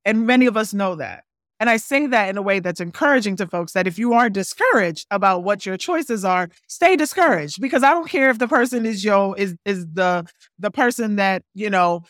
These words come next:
fixed all your, your lights and fixed your plumbing and fixed everything for you, looks like you, knows you, knows your journey.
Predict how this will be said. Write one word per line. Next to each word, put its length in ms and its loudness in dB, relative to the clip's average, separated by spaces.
fixed 240 -2
all 240 2
your, 340 -2
your 160 -4
lights 440 0
and 180 -8
fixed 260 -10
your 80 -6
plumbing 500 -4
and 140 -8
fixed 220 -6
everything 460 -4
for 200 -4
you, 160 -4
looks 320 -6
like 280 -2
you, 120 -6
knows 380 0
you, 200 -6
knows 280 0
your 100 -2
journey. 360 0